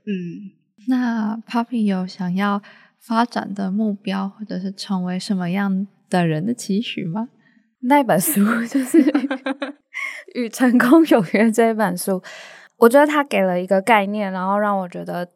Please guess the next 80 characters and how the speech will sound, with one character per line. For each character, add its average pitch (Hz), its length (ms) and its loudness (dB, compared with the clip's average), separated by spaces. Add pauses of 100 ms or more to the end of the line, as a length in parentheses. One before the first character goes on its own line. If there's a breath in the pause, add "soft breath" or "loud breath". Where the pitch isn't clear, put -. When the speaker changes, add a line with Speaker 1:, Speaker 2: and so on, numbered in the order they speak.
(220)
Speaker 3:
当 220 180 4
我 208 60 2
去 214 140 -6
思 202 280 -8
考 185 180 -4
我 175 60 -2
想 170 140 -8
要 165 80 -6
成 175 140 -6
为 170 140 -6
怎 180 100 -12
么 175 80 -12
样 185 180 -6
的 165 100 -14
人 - 140 -12
的 190 140 -10
时 - 140 -12
候， 175 180 -4
比 - 160 -20
较 180 160 0
不 175 140 -8
会 170 400 -8
太 208 240 0
难。 165 360 -12 (300)
他 208 180 4
就 214 160 4
说， 202 440 0 (300 soft breath)
呃， 180 180 -6
你 175 80 -8
就 190 120 0
想 - 280 -2 (240)
以 - 140 -8
终 214 240 0
为 185 160 0
始 185 140 -8
嘛， 165 100 -4
你 165 80 -10
就 185 100 -2
想 190 160 -6
到 190 140 -4
了 208 80 -2
生 202 220 -2
命 214 160 -6
的 180 100 -2
最 214 180 -2
后 226 200 4
一 226 80 4
刻， - 260 2
就 214 100 -6
是 220 180 -2
盖 220 200 2
棺 196 260 -2
论-， 208 260 -4
论 220 260 2
定 202 200 -4
的 185 120 0
时 185 160 -6
候， 202 260 0
Speaker 1:
嗯。 202 380 2
Speaker 3:
你 208 80 0
的 190 160 4
告 226 180 6
别 196 220 -2
式 - 180 -6
啊， 190 300 -4
然 185 100 -4
后 190 60 -4
你 190 80 -6
的 190 80 -2
追 202 200 -2
思 208 240 -2
会， 214 200 4 (300 loud breath)
你 185 120 -4
觉 185 60 0
得 185 180 2
别 196 160 2
人 185 120 -2
要 185 180 -4
怎 190 120 -4
么 160 400 -8